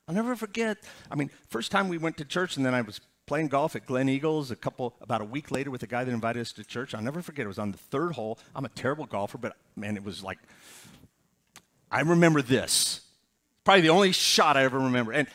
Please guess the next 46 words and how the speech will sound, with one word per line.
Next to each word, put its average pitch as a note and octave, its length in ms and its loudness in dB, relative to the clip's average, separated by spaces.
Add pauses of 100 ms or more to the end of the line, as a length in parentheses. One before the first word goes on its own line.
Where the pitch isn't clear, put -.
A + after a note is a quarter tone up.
(180)
and E3 100 4
he F3 60 6
said B3 240 6
to G#3+ 60 0
me, C3+ 120 0 (280)
uh, C3 160 -2
he F#3 100 2
said, E3+ 220 0
"What A3+ 100 8
did D4 140 4
you D4 100 4
think C4+ 220 2
of A#3 120 -2
church C4 300 2
on E3 140 6
Sunday?" D#3+ 400 2 (880)
And C#3 80 -4
I D3 40 -4
just E3 200 -2
said F3+ 160 -6
to E3 60 -6
him, C#3 60 -8
I - 60 -10
said, - 180 -10
"I B2 120 -12
don't D3+ 180 -16
like D3 220 -12
religion." G2+ 440 -14 (1700)
And B2+ 100 -4
he B2+ 60 -2
said, C3 180 -8
"Bill, D3 140 -8
this D3 180 -6
is D#3 140 -6
not C#3 340 -2
about B2+ 320 -6
religion. G#2 580 -4
It's - 140 -16
about G#2+ 260 -6
a G2+ 40 -8
relationship A2 960 -8 (320)
with A#2 240 -10
God G#2 320 -4
through G2 160 -12
Jesus F#2+ 440 -12
Christ." - 760 -18